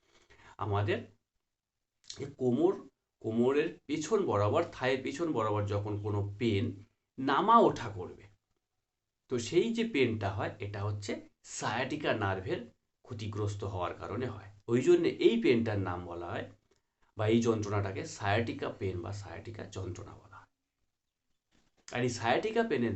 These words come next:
নাম অনেকেই কম বেশি জেনে থাকবেন বা শুনে থাকবেন। তো চলুন এই পেন অনুযায়ী আপনাদেরকে আরও একটা মেডিসিনের কথা বলে দিচ্ছি, যে মেডিসিনটা কোন কোন ক্ষেত্রে ইউজ করতে আপনারা পারবেন। এবার যে মেডিসিনটার কথা আমি আপনাদেরকে বলবো,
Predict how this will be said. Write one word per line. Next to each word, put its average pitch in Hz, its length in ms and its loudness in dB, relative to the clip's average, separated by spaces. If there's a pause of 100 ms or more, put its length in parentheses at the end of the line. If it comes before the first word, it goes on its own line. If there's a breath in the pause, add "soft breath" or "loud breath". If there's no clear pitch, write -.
নাম 123 120 -4 (180)
অনেকেই 208 500 2
কম 107 240 -4
বেশি 107 220 -2 (180)
জেনে 104 260 -2
থাকবেন 104 280 -2
বা - 100 -8
শুনে 92 240 -8
থাকবেন। - 320 -18 (1300)
তো 135 40 0 (100)
চলুন 208 200 6
এই 160 100 6 (100)
পেন 226 220 2
অনুযায়ী 214 440 4 (240)
আপনাদেরকে 120 480 2 (240)
আরও 175 180 10
একটা 151 280 6
মেডিসিনের 104 480 2
কথা 117 240 0 (520)
বলে 127 200 10
দিচ্ছি, - 380 -10 (880)
যে 156 220 10
মেডিসিনটা 117 560 2 (240)
কোন 190 180 12
কোন 143 180 6
ক্ষেত্রে 110 340 -2 (220)
ইউজ 113 200 0 (100)
করতে 117 280 -6
আপনারা 143 280 2 (180)
পারবেন। 98 380 -4 (680)
এবার 214 300 2
যে 240 120 0
মেডিসিনটার 151 580 2
কথা 107 200 -2
আমি 104 140 0
আপনাদেরকে 98 500 -4
বলবো, 101 320 -2